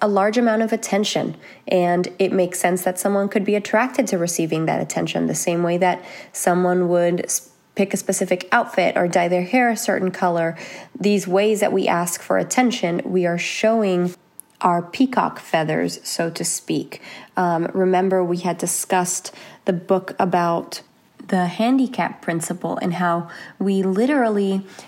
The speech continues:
sh-, show, um, that we are fertile and that we are surviving and thriving and that you should choose us to reproduce with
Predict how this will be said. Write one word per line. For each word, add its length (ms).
sh-, 200
show, 760
um, 520
that 320
we 200
are 200
fertile 460
and 140
that 140
we 200
are 360
surviving 720
and 140
thriving 400
and 80
that 160
you 80
should 440
choose 320
us 260
to 120
reproduce 640
with 380